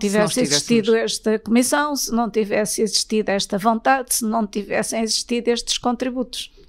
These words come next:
Speaker 1: Claro que sim. Focando-nos aqui um bocadinho então na, naquilo que nos traz este tema de conversa da, da saúde da mulher e pegando também num índice mundial que tem um número, ahm, que eu digo que é bastante considerável.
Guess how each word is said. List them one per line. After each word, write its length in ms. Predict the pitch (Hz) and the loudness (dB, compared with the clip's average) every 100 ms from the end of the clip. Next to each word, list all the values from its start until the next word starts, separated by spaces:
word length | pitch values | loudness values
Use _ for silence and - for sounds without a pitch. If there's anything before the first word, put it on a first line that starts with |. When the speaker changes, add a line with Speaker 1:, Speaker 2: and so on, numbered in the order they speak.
| - | -14
Speaker 1:
Claro 240 | - 196 | -4 -4
que 60 | - | -4
sim. 240 | - 175 180 - - - - | -6 -6 -6 -16 -20 -18 -14
Focando-nos 480 | - 202 233 214 220 | -6 2 2 2 -4
aqui 180 | 208 | 0
um 60 | 196 | -2
bocadinho 340 | 196 196 190 | 0 -2 -2
então 320 | 175 180 170 165 | -2 -4 -4 -4
na, 580 | 165 175 170 165 156 - | -2 -2 -2 -6 -8 -10
naquilo 360 | - 151 - 160 | -8 -8 -6 -4
que 80 | |
nos 100 | 165 | -4
traz 340 | - 160 151 - | -2 -2 -2 -4
este 200 | 156 - | -6 -6
tema 160 | 151 147 | -6 -8
de 60 | |
conversa 440 | - 139 147 - 160 | -8 -6 -6 -6 -8
da, 280 | 151 151 | -6 -6
da 100 | 151 156 | -6 -8
saúde 460 | - 160 151 147 151 147 143 | -8 -8 -6 -6 -6 -6 -10
da 140 | 151 160 | -8 -6
mulher 360 | 156 147 160 160 - - - - - | -4 -4 -6 -10 -20 -20 -20 -20 -10
e 60 | 180 | -6
pegando 300 | - 190 190 | 0 0 2
também 180 | 185 185 | 0 0
num 220 | 190 196 | 2 0
índice 420 | 202 185 180 196 | 0 -2 -4 -2
mundial 560 | 185 180 160 156 151 - | 0 0 0 -2 -2 -10
que 80 | - | -8
tem 260 | 160 151 | -4 -2
um 40 | 156 | 0
número, 480 | 160 156 143 143 151 | 0 0 -2 -6 -8
ahm, 520 | - 78 - - - - | -8 -8 -10 -12 -14 -14
que 80 | - | -10
eu 40 | 147 | -6
digo 180 | 156 | -8
que 120 | - 160 | -6 -6
é 60 | |
bastante 420 | 143 156 - 165 | -4 -4 -2 -6
considerável. 760 | 160 156 - 151 143 143 151 | -6 -8 -6 -2 -2 -2 -6